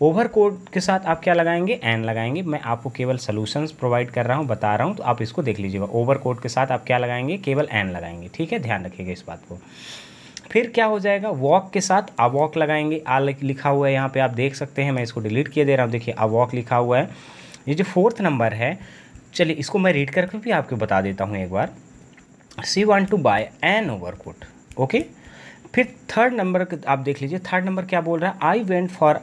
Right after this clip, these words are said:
a walk"। Question number four, what it is trying to say that, "Do you know where the library is?" So we will use the। "Sheetal has an idea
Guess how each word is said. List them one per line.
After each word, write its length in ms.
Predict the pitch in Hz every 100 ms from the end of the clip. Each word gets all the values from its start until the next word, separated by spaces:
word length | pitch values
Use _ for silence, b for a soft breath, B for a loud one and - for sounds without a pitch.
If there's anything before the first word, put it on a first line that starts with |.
| -
a 160 | 175 247 - 131
walk"। 220 | 120 - - - B B B B B -
Question 220 | 196 277
number 140 | 277 262 240
four, 120 | 247
what 140 | 180 175
it 100 | 185
is 180 | 233 -
trying 260 | 240 -
to 60 | 139 117
say 160 | 98
that, 160 | 98 175 - - - 135 135
"Do 100 | 226 262
you 80 |
know 300 | 220 147 160 - - 127 110
where 320 | 135 190 247 233
the 220 | 143 120
library 560 | 113 107 107 107 107 113
is?" 120 | 131 180 - B B B -
So 180 | 226 180
we 80 | 139
will 300 | 127 113 156
use 100 | 277 - - 104
the। 120 | 104 - - - B B B B B _ _ - _ - -
"Sheetal 520 | - 196 202 277 277
has 460 | 190 196 196 - 151
an 260 | 135 110 - -
idea 460 | 160 196 135 107